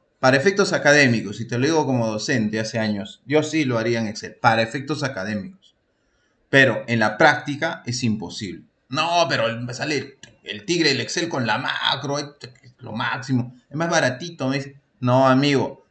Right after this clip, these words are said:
protege tu información, compra una licencia de un software del que tú desees en, eh, un software original,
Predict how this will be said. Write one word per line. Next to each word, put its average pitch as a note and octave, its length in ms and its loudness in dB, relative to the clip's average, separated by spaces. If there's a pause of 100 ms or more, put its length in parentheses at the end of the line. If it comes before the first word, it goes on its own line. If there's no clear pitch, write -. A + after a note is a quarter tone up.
protege A#2 400 -4
tu B2+ 80 -4
información, C3 760 0 (520)
compra A#2+ 360 4
una B2+ 160 4
licencia B2+ 440 0
de C3 80 2
un C3 80 0
software C3 540 -2
del G2 220 -10
que F#2+ 100 -8
tú B2 160 -4
desees B2+ 640 2 (680)
en, C#3 420 0
eh, F2+ 1400 -6
un F#2+ 80 -14
software A#2 360 0
original, C#3+ 720 2